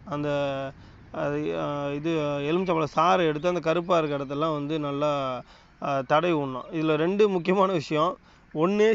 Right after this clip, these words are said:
ஷேவ் பண்ணிட்டு தடவக்கூடாது, எரிச்சல் தாங்க முடியாது. இன்னொன்னு பெண்-, பெண்கள் வந்து பார்த்து இதை செய்யணும். பிறப்பு உள்ள போயிடுச்சு அப்படின்னா எரிச்சல் வந்து ரொம்ப அதிகமா இருக்கும். ஆ, ஏன்னா அது வந்து <coughs> ஆசிட் வந்து அதிகமா இருக்கும் அதுல.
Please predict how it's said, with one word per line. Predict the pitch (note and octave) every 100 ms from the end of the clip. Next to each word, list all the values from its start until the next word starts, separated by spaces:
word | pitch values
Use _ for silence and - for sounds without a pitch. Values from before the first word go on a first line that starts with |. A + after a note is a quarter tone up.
| -
ஷேவ் | G#3+
பண்ணிட்டு | A3 G3 F#3+ F3+ E3+
தடவக்கூடாது, | F3 E3 D#3+ D3 C#3+
எரிச்சல் | D#3+ F3+ G#3 F3
தாங்க | E3 E3+ E3+
முடியாது. | D#3+ D3+ E3
இன்னொன்னு | F3 F3 F3+ F#3+ - -
பெண்-, | F#3+ G#3 F3+
பெண்கள் | F#3 A3+ A#3+ G#3
வந்து | E3+ F#3
பார்த்து | G3+ C#4 E3 D#3+
இதை | D3
செய்யணும். | D3 C#3+ D3
பிறப்பு | F3+ G3 F#3 F3+ E3
உள்ள | D3+ D#3
போயிடுச்சு | D3+ F3 E3 D#3+
அப்படின்னா | D3+ F3
எரிச்சல் | E3+ E3 D#3 E3+
வந்து | D3+
ரொம்ப | D3 C#3+
அதிகமா | D3 D3 C#3+
இருக்கும். | B2+ D3+ F#3 - - - - -
ஆ, | D3+ D3 D3 C#3+
ஏன்னா | D3 E3+
அது | F3
வந்து | D#3+ E3+ E3 - -
<coughs> | - - D3+ - - - - F#3+
ஆசிட் | F#3 A3 G3 E3
வந்து | D3+ D#3 D#3+ C#3+ C3+
அதிகமா | C3 C#3+ D#3 C#3+
இருக்கும் | C3 B2+
அதுல. | B2+